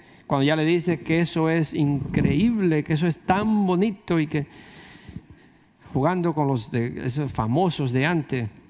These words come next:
y le dice, "Oh, sí", y dice, "¿y cuál es la otra noticia?". Dice, "Que mañana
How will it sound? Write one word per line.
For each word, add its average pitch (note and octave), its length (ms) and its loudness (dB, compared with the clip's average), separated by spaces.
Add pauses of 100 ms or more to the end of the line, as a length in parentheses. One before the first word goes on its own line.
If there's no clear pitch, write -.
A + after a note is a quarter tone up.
(1160)
y A#2+ 360 -2
le A#2+ 160 -4
dice, A#2 260 -2
"Oh, B2 180 -2
sí", - 160 0
y D#3+ 140 2
dice, B2+ 240 0
"¿y C3 200 -2
cuál D3+ 260 0
es E3 60 0
la D3+ 80 0
otra D#3 180 -2
noticia?". D3 440 -2 (480)
Dice, A#2 220 -4
"Que A2+ 120 -4
mañana B2+ 600 0